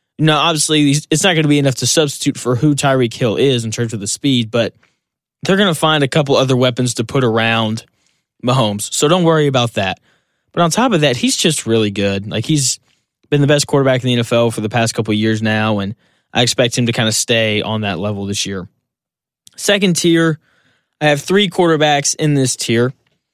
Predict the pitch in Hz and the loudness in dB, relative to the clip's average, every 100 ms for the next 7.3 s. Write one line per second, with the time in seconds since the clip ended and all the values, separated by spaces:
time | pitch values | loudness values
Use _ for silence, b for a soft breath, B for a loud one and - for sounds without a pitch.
0 | _ _ _ - 175 190 175 160 170 185 | _ _ _ -2 0 2 2 2 2 0
1 | 190 - - _ _ _ - 120 139 123 | 0 -4 -10 _ _ _ -14 -2 0 0
2 | 120 139 131 - 139 120 139 131 131 117 | 0 2 2 0 0 2 0 2 2 0
3 | 127 123 - 131 127 123 127 123 117 113 | 0 -2 0 0 0 0 0 0 -2 0
4 | 113 110 117 _ _ _ _ - 135 139 | 0 -2 -6 _ _ _ _ -4 0 2
5 | 139 135 131 131 135 131 127 90 123 127 | 4 2 0 0 0 2 2 2 2 0
6 | 120 113 117 113 110 110 113 - 113 110 | -2 -2 0 0 0 0 -2 -2 0 0
7 | 104 - - | -2 -6 -12